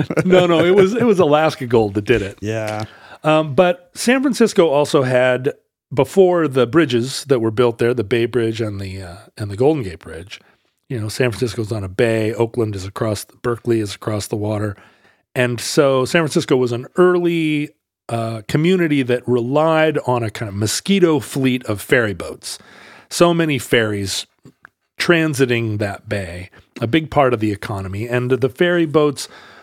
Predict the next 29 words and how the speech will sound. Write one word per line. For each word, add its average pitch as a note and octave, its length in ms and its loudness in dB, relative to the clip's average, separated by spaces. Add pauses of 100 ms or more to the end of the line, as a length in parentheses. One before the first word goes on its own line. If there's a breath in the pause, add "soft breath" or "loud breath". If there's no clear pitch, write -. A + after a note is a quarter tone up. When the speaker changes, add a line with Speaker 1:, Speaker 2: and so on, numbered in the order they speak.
(120)
Speaker 2:
were, C3+ 540 2 (580)
uh, - 100 -12 (480)
that C#3+ 240 -2
many, E3+ 460 0
many D3+ 200 0
companies C3 420 0
in, A#2+ 260 -2
in, A#2 360 -2
uh, G#2 280 -6
competition B2+ 500 0
with G#2+ 140 -4
one A2 140 -2
another, G#2+ 220 -4
but G#2+ 160 -2
they B2+ 100 0
also D#3 360 2
were C3+ 180 2
part C3+ 300 2
of A#2 160 -4 (240 loud breath)
a B2+ 80 -2
transit E3 600 -2
system. - 500 0
So, A2+ 440 -2 (440 loud breath)
you A#2 120 -4
know, G#2 200 -4
a, G#2 40 -10 (180)
uh, G#2 220 -8 (280)
one B2+ 320 0
company A2+ 680 -2